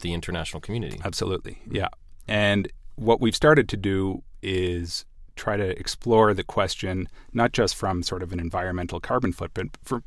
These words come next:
Speaker 2: but from a conflict analysis, uh, perspective. So looking at diesel supply chains in conflict settings, if the humanitarian footprint in a country is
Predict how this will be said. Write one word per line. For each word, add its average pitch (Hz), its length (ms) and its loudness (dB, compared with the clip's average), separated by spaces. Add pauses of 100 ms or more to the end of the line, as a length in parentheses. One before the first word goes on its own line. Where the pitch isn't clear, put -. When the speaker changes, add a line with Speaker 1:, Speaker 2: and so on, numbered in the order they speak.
Speaker 2:
but 117 120 0
from 123 160 4
a 120 40 0
conflict 147 400 4
analysis, 85 640 -4 (500)
uh, 90 200 0
perspective. - 640 -4 (360)
So - 160 4
looking 120 440 4
at 110 220 4
diesel 117 240 2
supply 131 340 10
chains - 340 0
in 101 80 -2
conflict - 380 -2
settings, - 420 -6 (600)
if 107 340 2
the 104 120 -4
humanitarian 113 680 12
footprint 113 420 4
in 92 80 -2
a 87 60 -4
country 98 460 0
is 87 460 -4